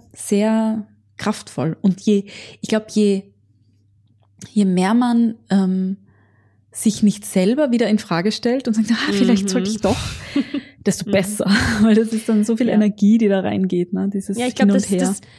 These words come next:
Speaker 2: genau, dass dieses Nein vor allem dann sehr fragil ist, ja?
Speaker 1: Mhm.
Speaker 2: Genauso wie du es gerade gesagt hast. Ähm,
Speaker 1: Mhm.
Speaker 2: wenn man eben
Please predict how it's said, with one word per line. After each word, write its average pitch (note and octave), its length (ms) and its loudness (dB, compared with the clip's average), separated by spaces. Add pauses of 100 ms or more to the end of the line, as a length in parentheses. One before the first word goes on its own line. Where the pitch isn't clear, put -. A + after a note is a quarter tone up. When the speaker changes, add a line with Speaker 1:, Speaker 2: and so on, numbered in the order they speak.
(280)
Speaker 2:
genau, B3 220 -2
dass A3+ 160 -4
dieses A3 320 -4
Nein G#3 580 -2
vor A#3 160 -4
allem G3+ 160 -2
dann F3+ 180 0
sehr G3+ 200 -2
fragil F#3+ 640 -2
ist, - 400 -8
ja? A#3 120 -2
Speaker 1:
Mhm. B3+ 380 2
Speaker 2:
Genauso G#3 340 -2
wie A3 40 -2
du A3 60 -4
es A3 120 -10
gerade - 180 -8
gesagt G#3+ 260 -8
hast. B3+ 320 -10
Ähm, G3+ 540 -2 (680)
Speaker 1:
Mhm. B3+ 200 2
Speaker 2:
wenn F#3 160 0
man G3 200 -2
eben G3 500 -2